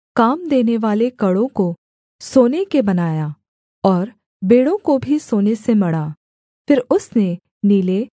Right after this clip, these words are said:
बैंगनी और लाल रंग के कपड़े का और बटी हुई सूक्ष्म सनी वाले कपड़े का बीचवाला पर्दा बनाया। वह कढ़ाई के काम किए हुए करूबों के साथ बना।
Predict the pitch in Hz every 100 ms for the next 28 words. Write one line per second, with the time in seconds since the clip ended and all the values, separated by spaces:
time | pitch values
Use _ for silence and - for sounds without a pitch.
0 | _ 185 202 185 180 190 240 _ _ -
1 | 277 247 220 294 349 254 247 277 262 190
2 | - 220 269 180 165 _ _ - 220 220
3 | 233 349 370 320 330 - 285 311 - 285
4 | - 220 214 277 240 226 240 - 196 202
5 | 269 190 170 - _ _ _ 185 240 339
6 | - 302 302 311 233 190 196 190 180 160
7 | 156 147 156 _ _ - 226 254 233 190
8 | 190 220 226 208 190 180 208 220 214 214
9 | 254 220 180 170 _ _ _ - 240 233
10 | 226 339 - 262 - 196 190 180 165 151